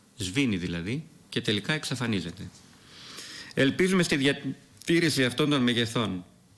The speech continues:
Δεν μπορούμε να κάνουμε κάποια πρόβλεψη. Αυτή η διατήρηση των μεγεθών θα μας επιτρέψει τις επόμενες μέρες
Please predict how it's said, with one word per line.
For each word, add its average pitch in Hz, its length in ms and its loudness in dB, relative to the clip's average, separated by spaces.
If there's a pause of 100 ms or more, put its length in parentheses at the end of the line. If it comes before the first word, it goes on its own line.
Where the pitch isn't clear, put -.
(120)
Δεν 139 160 -2
μπορούμε 135 260 0
να 101 80 -2
κάνουμε 101 300 -2
κάποια 104 300 -4
πρόβλεψη. 107 640 -4 (3250)
Αυτή 110 240 0
η 180 60 4
διατήρηση 151 500 2
των 131 120 2
μεγεθών 117 400 2
θα 165 80 2
μας 143 160 0
επιτρέψει 139 520 0
τις - 120 -2
επόμενες 135 440 2
μέρες 123 460 0